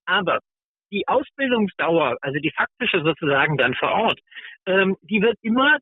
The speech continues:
gleichermaßen lang dauern, egal mit wem Sie arbeiten, sofern Sie dann eben halt einen Volljuristen haben. Und entweder können Sie jetzt sagen, ach Mensch, wir warten einfach mal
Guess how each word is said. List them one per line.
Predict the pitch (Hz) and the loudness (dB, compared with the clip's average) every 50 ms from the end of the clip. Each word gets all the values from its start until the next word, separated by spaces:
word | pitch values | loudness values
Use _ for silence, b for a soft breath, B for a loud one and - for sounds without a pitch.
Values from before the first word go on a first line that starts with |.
| _ | _
gleichermaßen | - 131 139 180 208 - - 233 214 196 175 175 180 185 - 196 185 | -2 0 0 0 0 0 0 0 0 2 2 2 0 0 0 0 0
lang | 156 131 143 165 175 170 - _ - | 0 2 2 0 0 -2 -4 _ -6
dauern, | 127 113 123 120 117 110 107 - - | -2 0 0 2 2 0 -2 -4 -6
egal | 190 175 160 160 139 160 180 185 | -4 -2 0 2 2 2 2 2
mit | 180 190 170 - | 0 0 -2 -2
wem | - 170 185 196 | -2 0 0 2
Sie | 156 196 175 | 2 2 2
arbeiten, | 113 120 131 127 113 107 104 - - 98 101 _ _ - | 2 0 0 0 0 0 -2 -2 -6 -14 -20 _ _ -12
sofern | 156 139 - 170 151 175 | -6 -2 0 0 0 0
Sie | 170 185 175 - | 0 0 0 0
dann | - 160 160 | -2 -2 -2
eben | 156 156 147 156 | -2 -2 0 0
halt | 131 139 156 151 - | 0 0 -2 -2 -6
einen | 147 | -6
Volljuristen | - 147 147 147 156 135 139 127 - - - 131 | -4 -2 0 0 0 0 0 -2 -4 -6 -8 -4
haben. | 110 73 73 - | -2 -2 -2 -4
Und | - 143 | -4 -2
entweder | - 208 196 - 240 240 208 | -2 -2 0 0 0 0 0
können | - 226 220 | 0 0 2
Sie | 202 220 | 2 2
jetzt | 196 147 156 | 2 2 2
sagen, | 165 180 190 185 | 2 2 0 -2
ach | 185 180 | -4 -4
Mensch, | 202 208 208 - - | -2 -2 -2 -2 -4
wir | 151 127 | -2 -2
warten | 127 139 170 - 220 | 0 -2 -2 -2 -2
einfach | - 190 202 190 220 190 | -2 -2 0 0 0 0
mal | 190 180 170 175 180 175 180 | 2 2 2 4 4 2 0